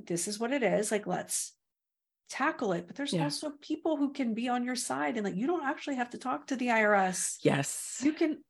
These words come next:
Speaker 1: people can do that <laughs> for you.
Speaker 2: <laughs> Yes.
Speaker 1: If you just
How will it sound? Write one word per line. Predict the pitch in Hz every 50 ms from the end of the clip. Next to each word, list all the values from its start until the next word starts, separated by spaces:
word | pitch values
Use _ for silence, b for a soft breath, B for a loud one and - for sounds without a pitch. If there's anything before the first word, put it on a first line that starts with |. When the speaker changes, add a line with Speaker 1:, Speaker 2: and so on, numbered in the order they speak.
| _ _ -
Speaker 1:
people | 311 339 339 381 349
can | - 392 349
do | - 330 359
that | 339 339 - -
<laughs> | - - -
for | 320 359 - -
you. | 294 262 311 220
Speaker 2:
<laughs> | 233 247 220 - 440 - 370 370 - 302 - - - 269 - - -
Yes. | 247 - - - - - - -
Speaker 1:
If | 311 - -
you | 269 269 320 320
just | 330 330 302 302 - - - -